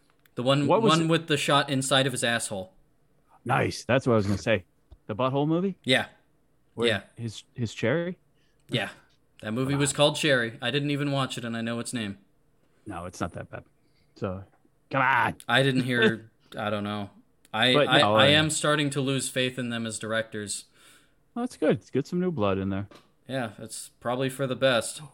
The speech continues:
Speaker 2: Oh, get the guy from Triple R.
Speaker 1: <laughs> If we can.
Speaker 2: <laughs>
Speaker 1: He would never.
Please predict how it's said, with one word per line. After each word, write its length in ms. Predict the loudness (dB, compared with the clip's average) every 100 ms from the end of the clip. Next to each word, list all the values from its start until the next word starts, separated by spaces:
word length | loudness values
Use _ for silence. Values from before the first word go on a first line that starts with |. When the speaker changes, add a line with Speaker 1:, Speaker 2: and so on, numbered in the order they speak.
| _ 0
Speaker 2:
Oh, 200 | 2 4
get 180 | 2
the 60 | 0
guy 140 | 0 0
from 100 | -2
Triple 260 | -4 -4
R. 200 | -6 -8 _ _ _ _ _
Speaker 1:
<laughs> 440 | -2 2 2 2 0 -6 _ _ _ -16
If 180 | -12 -12
we 80 |
can. 380 | -10 -8 -8 -10 -16
Speaker 2:
<laughs> 60 | _ _ -10 -8 -8 -6 -8 -8 -12 -10 -12 -10
Speaker 1:
He 60 | -10
would 120 | -6
never. 440 | -6 -4 -6 -10